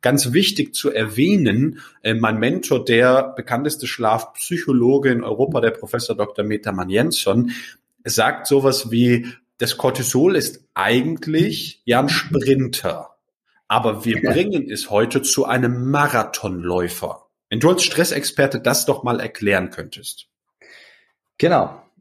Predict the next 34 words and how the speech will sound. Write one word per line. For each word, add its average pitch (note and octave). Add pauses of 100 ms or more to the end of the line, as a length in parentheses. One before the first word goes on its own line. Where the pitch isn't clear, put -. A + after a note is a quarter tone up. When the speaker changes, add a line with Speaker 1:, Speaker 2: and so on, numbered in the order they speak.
(120)
Speaker 2:
Also A#2
ist B2+
ein C#3
schöner F#3
Satz, F#3+ (140)
<laughs> C#3
den C3
kannte D3+
ich C3+
so C3+
jetzt C3+
auch C3+
noch D#3
nicht, F3
oder A2+
ein A#2+
schönes C#3
Bild, C3
Speaker 1:
<laughs> C3
Speaker 2:
das C3+
nehme D3
ich C#3
auch B2+
mit, E3
habe A#2+
ich B2
also G#2+
auch A2+
heute C#3+
mal C3+
wieder C3+
was C#3
gelernt, B2+ (680)
ähm, A#2